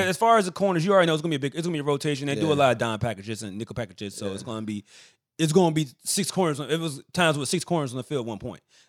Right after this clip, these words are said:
Speaker 1: Like, so they're, Jimmy's, and he's gonna play. As, we're gonna see that number twenty-two out there on the field a lot.
Speaker 2: Yeah.
Speaker 1: But it's, I, I, w-, I mean, I'm not gonna be surprised. I wouldn't be surprised if he moved back to corner. I mean, I mean, safety, like, to help out.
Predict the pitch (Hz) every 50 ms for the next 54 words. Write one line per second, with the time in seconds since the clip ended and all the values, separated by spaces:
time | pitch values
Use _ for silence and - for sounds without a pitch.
0 | _ - 175 165 - - 254 190 147 - - - - - - - - - 185 202
1 | 185 175 170 160 160 - - 151 202 233 226 - 107 135 143 220 240 247 233 185
2 | - - 165 156 160 220 240 220 175 190 196 196 170 147 180 165 160 147 135 143
3 | - 135 139 175 196 202 202 190 - 190 185 180 170 165 170 160 151 147 147 165
4 | 165 156 143 - - 151 139 135 123 123 120 113 127 120 117 117 - - 127 113
5 | 92 90 98 107 104 92 87 - _ _ - 131 117 107 98 104 110 135 123 117
6 | 110 - - 139 143 135 - - _ _ _ _ _ _ _ _ _ - - 165
7 | 202 208 123 175 196 214 226 170 190 208 190 190 220 233 220 202 202 180 165 -
8 | 131 95 123 147 156 143 123 113 135 151 165 156 147 143 131 - 123 101 131 135
9 | 123 107 104 110 104 101 98 92 95 95 87 - - 107 98 90 85 82 90 95
10 | 92 92 - 85 98 92 90 90 - 107 95 - 85 85 82 - - 87 87 85
11 | - 87 82 95 104 85 76 92 87 69 57 -